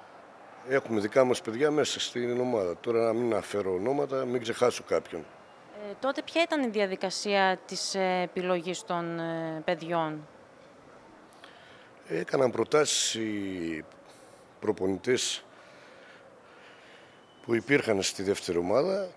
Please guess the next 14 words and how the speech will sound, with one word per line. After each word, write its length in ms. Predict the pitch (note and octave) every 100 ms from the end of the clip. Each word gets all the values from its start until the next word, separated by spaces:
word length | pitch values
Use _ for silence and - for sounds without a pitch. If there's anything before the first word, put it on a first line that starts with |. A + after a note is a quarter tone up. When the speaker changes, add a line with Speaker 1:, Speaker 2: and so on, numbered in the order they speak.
| -
Speaker 1:
και 220 | - C3
φυσικά 800 | - C#3 - - G#3 G#3 G3+ G3 F#3+
και 160 | F#3
η 80 | F3
πρώτη 920 | D3+ F#3 F3+ - B2 G#2 G2 F#2 F2 C2+ - -
ομάδα, 480 | F#2 G2 F#2+ F2+ F2
ο 100 | F2+
προπονητής 480 | G2+ F#2+ G2 A#2+
της 100 | -
πρώτης 360 | - B2 A#2 -
ομάδος, 380 | G2 F2+ F#2 G#2
γιατί 200 | A2 C#3
παίζαμε 400 | D3 C#3+ C#3+ B2+
εμείς 160 | C#3+